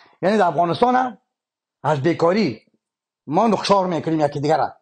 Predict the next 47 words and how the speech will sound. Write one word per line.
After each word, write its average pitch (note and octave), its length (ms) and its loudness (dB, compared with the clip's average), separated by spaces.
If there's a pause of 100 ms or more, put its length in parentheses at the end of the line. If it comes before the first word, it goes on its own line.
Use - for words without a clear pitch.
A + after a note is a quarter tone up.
(540)
ما A3+ 120 0
اینجا C4 180 2
شش G3+ 200 -2
تیم، D#4+ 100 0
یعنی G4+ 160 -4 (100)
اینجا F3 260 -4
شش - 100 -12
تیم. C#3 200 -8 (260)
در F3+ 100 0
پولی A#3 280 0
ما D#4+ 100 2
اینجا B3 260 2
دو F#3+ 160 -2
نفر D#3 280 -2
است. B2+ 120 -6 (220)
غیبت G#3+ 320 0
در B3+ 100 2
زیر B3 200 4
کرزی G3+ 340 0
می‌کنیم، F4+ 340 0
غیبت G3 260 0
در D#3+ 100 -2
زیر C#3+ 160 -2
کرزی A#2+ 280 -8
می‌کنیم، D3 280 -10
غیبت A3+ 240 0
زیر B3+ 160 -4
کرزی. C4+ 160 -2 (420)
ما B3+ 160 0
یک - 80 -2
کاراکتر A#3+ 380 0
دارم. G3+ 220 2
وقتی G3+ 200 -2
ما A3 160 -2
در G3 260 -2 (300)
مجلس G3 260 -2
من A3+ 140 0
غیبت G3+ 320 -2
که D4 80 -6
می‌کنن، C#4+ 380 -2 (280)
ما F#3 120 -2
او F#3+ 160 2
آدم F#3+ 180 0
که G3+ 60 -4
داخل F#3+ 260 0
می‌شه B3 200 0
میگم: E3 280 -4